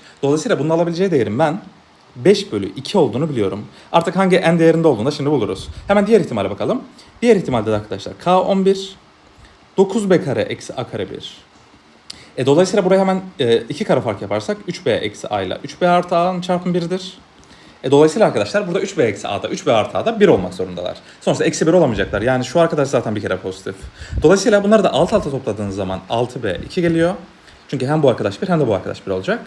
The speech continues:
E, buradan da B bir bölü üç geliyor. Fakat böyle bir çözüm olamayacağını biliyorum. Çünkü B pozitif bir tam sayıydı.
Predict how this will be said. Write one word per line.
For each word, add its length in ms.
E, 120
buradan 240
da 160
B 260
bir 180
bölü 360
üç 180
geliyor. 280
Fakat 260
böyle 160
bir 40
çözüm 260
olamayacağını 440
biliyorum. 240
Çünkü 200
B 160
pozitif 280
bir 60
tam 180
sayıydı. 380